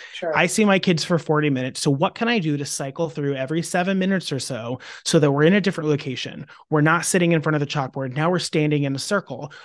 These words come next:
Speaker 2: What
Speaker 1: Yeah.
Speaker 2: are we able to do to kind of bookend their focus, to re-bring them back in, re-engage them into the lesson? Um, and I found that implementing those changes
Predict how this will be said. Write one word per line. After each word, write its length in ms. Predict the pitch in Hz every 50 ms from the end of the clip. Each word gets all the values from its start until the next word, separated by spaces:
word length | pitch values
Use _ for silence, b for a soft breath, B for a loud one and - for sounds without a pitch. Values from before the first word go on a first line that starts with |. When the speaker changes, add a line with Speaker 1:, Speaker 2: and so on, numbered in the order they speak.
| B B _
Speaker 2:
What 160 | - 156 175
Speaker 1:
Yeah. 60 | 190 202
Speaker 2:
are 20 |
we 180 | 196 202 202 190
able 220 | 180 175 170 170
to 60 | 165
do 200 | 147 147 156 156
to 140 | 147 147 156
kind 160 | 143 151 151
of 60 | 131 123
bookend 440 | - - 175 175 - 196 180 175
their 160 | 156 147 147 127
focus, 420 | - - 139 139 - - 131 -
to 120 | - - 147
re-bring 560 | 127 127 135 160 180 190 196 175 180 175 170
them 140 | 156 156 147
back 280 | 143 135 139 139 -
in, 200 | 147 143 139 139
re-engage 640 | 127 151 160 175 185 175 139 - 139 143 147 143 -
them 180 | - 147 143 139
into 640 | - 139 139 143 135 - - - 139 131 131 135 135 B B B B B -
the 160 | 139 139 131
lesson? 560 | 127 135 131 135 - - - 131 127 120 120 B B B B B B _
Um, 380 | - 135 127 120 117 117 - - _ _ _
and 160 | - 160 160
I 140 | 147 170 185
found 320 | 180 - - 185 185 175
that 220 | 165 156 147 - - _ - 147 147 - -
implementing 520 | 208 220 226 220 233 233 214 196 185 175 175
those 240 | 165 156 143 143
changes 640 | - - 151 135 139 139 151 170 180 190 180 - -